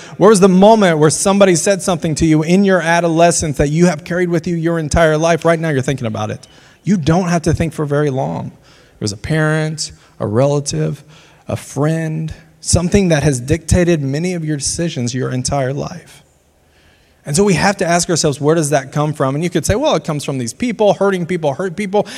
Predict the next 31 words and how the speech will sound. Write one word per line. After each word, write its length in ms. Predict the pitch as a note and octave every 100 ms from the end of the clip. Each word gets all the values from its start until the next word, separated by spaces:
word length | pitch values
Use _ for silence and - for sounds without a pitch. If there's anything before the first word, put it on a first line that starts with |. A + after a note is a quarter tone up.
| A3
And 180 | F#3+ G#3
that 180 | A#3+ -
is 240 | A#3 G3
true, 300 | - - C4+
but 260 | F#3 F3+ E3+
it 120 | E3
originates 1000 | D#3+ C#3+ D#3+ D4 A#3+ D#3 C3+ C3+ C3 - - _ _ C3
with 140 | C3
the 180 | B2+ C3
enemy, 340 | B2+ F#2+ - - _ _ _ _ _ _ _ _ _ _ -
right? 420 | A#2 B2 F#3 - - _ _ - -
I 60 | F#3
mean, 100 | G3+
think 160 | C#4
about 160 | A3 F#3+
it. 80 | - -
In 160 | F3+ D3+
John, 340 | A3+ C#4 A3+
when, 200 | F#3+ F#3+
when, 380 | F3 F#3+ F3+ E3+
when 140 | E3+
Jesus 320 | D3+ A3+ A3
shows 260 | - A3 F#3+
up 140 | F#3+
on 100 | F3
the 120 | F#3 E3
scene, 240 | G#3+ G#3
he 220 | D#3+ A3
says, 480 | - G#3+ G3+ G3 - - - - _ _
"The 140 | D3+ E3
devil 680 | B2+ G#3 D#4 F#3+ D3+ E3+